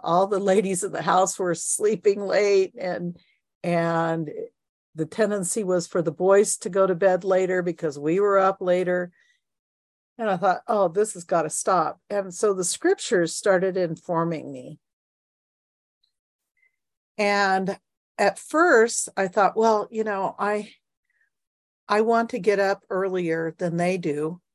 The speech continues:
so that I can have scriptures in the morning and get myself ready for the day, and I could have some clarity." And, uh,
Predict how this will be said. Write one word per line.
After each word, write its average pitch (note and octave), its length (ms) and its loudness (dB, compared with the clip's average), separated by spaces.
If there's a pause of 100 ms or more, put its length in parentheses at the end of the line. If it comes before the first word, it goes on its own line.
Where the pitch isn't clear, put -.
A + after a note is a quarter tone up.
(380)
so - 300 0
that E3 200 2
I F#3 140 4
can F#3+ 200 -6
have E3+ 280 -4
scriptures G#3+ 540 -4
in F3 100 -4
the E3 60 -2
morning D#3+ 520 -4
and E3 240 -4
get E3+ 200 -4
myself F3 640 0
ready F3 300 2
for F3 200 -6
the D#3 140 -4
day, F3 480 0 (440)
and E3+ 220 -4
I E3+ 80 -2
could E3+ 160 -6
have E3 220 -2
some E3+ 180 -8
clarity." F#3 840 0
And, E3 480 -2 (1400)
uh, F3 380 0